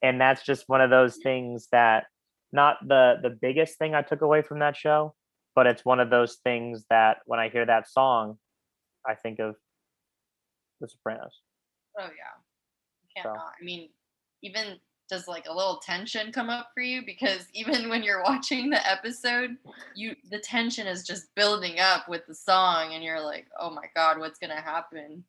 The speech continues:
Speaker 1: Right. It, it, it kinda, like, gets to that point of,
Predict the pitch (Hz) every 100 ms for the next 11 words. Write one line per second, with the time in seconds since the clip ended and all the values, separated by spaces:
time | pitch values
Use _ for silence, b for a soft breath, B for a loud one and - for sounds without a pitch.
0 | _ 135 135 123 117 143 135 147 127 143
1 | - 156 180 165 143 147 143 147 135 127
2 | - 139 139 135 135 127 123 120